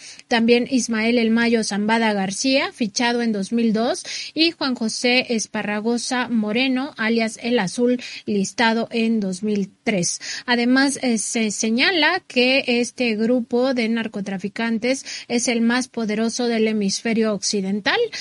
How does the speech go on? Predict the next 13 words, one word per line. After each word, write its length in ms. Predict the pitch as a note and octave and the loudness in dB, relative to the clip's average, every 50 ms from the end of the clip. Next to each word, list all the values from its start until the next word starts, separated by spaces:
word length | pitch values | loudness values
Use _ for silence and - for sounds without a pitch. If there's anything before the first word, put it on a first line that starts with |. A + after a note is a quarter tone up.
| - - - | -12 -12 -10
Según 420 | - - A3+ G#3 G3+ A3+ A#3 A#3 | -6 -4 -2 -2 0 0 0 2
algunas 480 | A3+ A3+ A3 A3 A#3 A#3 A#3 A#3 A#3 A#3 | 2 0 0 0 0 0 0 0 0 0
estimaciones, 920 | A3+ G3+ - - A3 G#3 G#3+ A3 A3 - D4+ D4+ D4 C#4+ D4 D#4+ F#4 F4+ | -2 -4 -4 -4 -4 -2 -2 -2 -4 -4 -4 -2 -2 -2 -2 -2 -2 -4
Sinaloa 640 | - - C#4+ C4 A#3+ G#3+ G#3+ A3+ A#3 A#3+ B3 B3 B3 | -4 -2 0 0 0 2 2 2 2 4 2 2 2
había 260 | A#3+ A#3 A#3+ A#3 A#3 A#3 | 2 2 2 2 2 0
crecido 540 | - A3+ A3 G3+ - - B3+ A#3 A#3+ A#3+ | -2 -2 -4 -2 -2 -2 -2 0 0 0
hasta 240 | B3+ B3 - A3 G#3 | -2 -2 -4 -6 -8
controlar 500 | - G#3 G#3 G3+ G#3 G#3 G#3+ A3 A3+ A#3+ | -6 -6 -6 -4 -4 -2 0 0 2 2
el, 280 | A#3 A#3 A#3 - G#3+ G#3+ | 2 0 -2 -4 -4 -4
de 80 | A3 | -2
entre 260 | G#3+ G#3+ G3+ G#3 G#3 G#3 | -2 -2 -2 -2 -2 -4
el 100 | G#3 - | -2 -2
cuarenta 560 | - G#3 G3 A#3 C#4+ E4+ D#4+ C#4+ C#4+ D4+ | -2 -2 2 2 2 2 2 2 0 0